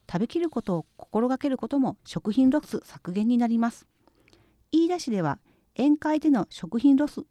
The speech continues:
削減を目的として、初めの十五分は料理を味わう、憩いの時間は楽しく会話する、終了前の十五分は最後まで料理を楽しむを理念とする、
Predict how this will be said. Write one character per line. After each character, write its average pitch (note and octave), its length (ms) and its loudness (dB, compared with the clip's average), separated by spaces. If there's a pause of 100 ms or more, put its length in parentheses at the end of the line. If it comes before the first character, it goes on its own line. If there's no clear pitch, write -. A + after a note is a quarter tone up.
削 - 240 -14
減 G#3+ 260 0
を C4 120 2
目 - 300 -6
的 - 240 -10
と F3+ 100 -4
し - 80 -10
て、 - 220 -10 (480)
初 F#3 300 -4
め C4+ 120 4
の D4 140 4
十 C#4+ 200 0
五 D4+ 120 0
分 C4 240 0
は C#4+ 160 0
料 A#3+ 260 2
理 C4 120 0
を B3 120 0
味 F3 180 -4
わ F3+ 180 -2
う、 F#3 80 -10 (520)
憩 C#4 300 0
い - 20 4
の D4+ 180 6
時 D#3+ 140 -10
間 A3 260 -2
は C4 200 -2
楽 E3+ 220 -2
し D4 80 -8
く D4+ 100 -2
会 F#3+ 260 -4
話 E3 120 -4
す - 140 -12
る、 D#3 200 -4 (680)
終 D4+ 260 2
了 E4+ 220 4
前 E4+ 220 4
の G3+ 120 2
十 F#3 200 0
五 G3+ 120 0
分 F#3 280 -2
は D#3 180 -2 (200)
最 E4 280 2
後 C#4 80 6
ま G3 120 0
で E3 120 0
料 A3+ 220 2
理 F#3+ 100 0
を E3+ 40 0
楽 E3+ 260 -2
し G3 160 -2
む E3 260 2
を A#3+ 240 -6
理 A#3+ 140 0
念 G3+ 160 0
と E3+ 100 -8
す - 160 -8
る、 D3+ 140 -4